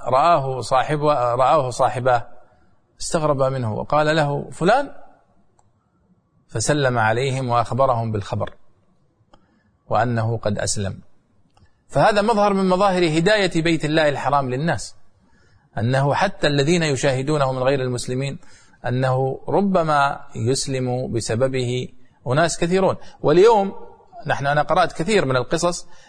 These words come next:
التي، آه، يقص فيها أصحابها أنك-، أنه كان سبب دخولهم في الإسلام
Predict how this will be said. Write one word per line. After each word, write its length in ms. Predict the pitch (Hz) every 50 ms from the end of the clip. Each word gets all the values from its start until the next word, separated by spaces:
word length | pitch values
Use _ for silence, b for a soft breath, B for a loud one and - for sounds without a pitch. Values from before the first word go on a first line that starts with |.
| B B -
التي، 600 | 123 131 151 175 180 - 170 170 175 170 - - -
آه، 680 | 147 135 131 131 127 123 120 117 117 117 120 117 117
يقص 420 | 120 135 135 - 165 170 - - 151
فيها 320 | 139 165 160 143 131 127
أصحابها 640 | 123 - - - 151 147 135 139 135 139 147 - - B B B B B B -
أنك-، 300 | 123 131 131 117 - 104
أنه 300 | 139 143 143 - 139 -
كان 240 | - 190 180 165
سبب 580 | 147 - 185 175 165 156 143 135 131 131 - 123
دخولهم 500 | 127 127 - 185 185 170 156 147 143 135
في 60 | 139
الإسلام 480 | 143 143 139 - - 156 175 190 196